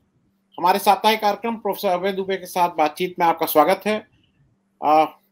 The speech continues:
हमेशा की तरह, अ, मैं बार-बार, हर बार शायद एक, एक ही चीज को रिपीट करता हूं कि राजनीतिक घटनाक्रम और तेज होता जा रहा है।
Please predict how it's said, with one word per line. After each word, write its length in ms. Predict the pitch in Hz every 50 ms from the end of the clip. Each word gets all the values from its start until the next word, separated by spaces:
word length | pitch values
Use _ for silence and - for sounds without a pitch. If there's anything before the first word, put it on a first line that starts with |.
| _ _ _ _ -
हमेशा 320 | 151 196 202 - 240 226
की 120 | 220 220
तरह, 300 | 214 - 202 196 208 214
अ, 480 | 214 208 - - - - 139 143 139 139 143
मैं 200 | 151 175 196 185
बार-बार, 440 | 160 170 175 185 185 190 220 208 -
हर 160 | - 180 180 185
बार 220 | 180 175 185 185
शायद 260 | - 202 196 190 185
एक, 260 | 180 175 175 165 - _ -
एक 160 | 143 165 160 -
ही 60 | 202
चीज 220 | 190 - 190 180 -
को 120 | - 185
रिपीट 320 | 160 151 - 180 185 180
करता 260 | - 160 151 - 156 156
हूं 120 | 185 196
कि 360 | 190 - 208 202 196 190 - _ _ _ _ _ _ -
राजनीतिक 440 | 127 135 156 156 175 185 180 247 226
घटनाक्रम 480 | 180 175 - 196 208 208 - 247 247 220
और 140 | 202 208 214
तेज 320 | - - - 165 165 139
होता 240 | 135 113 - 107 98
जा 120 | 90 80
रहा 120 | 69 69 -
है। 100 | -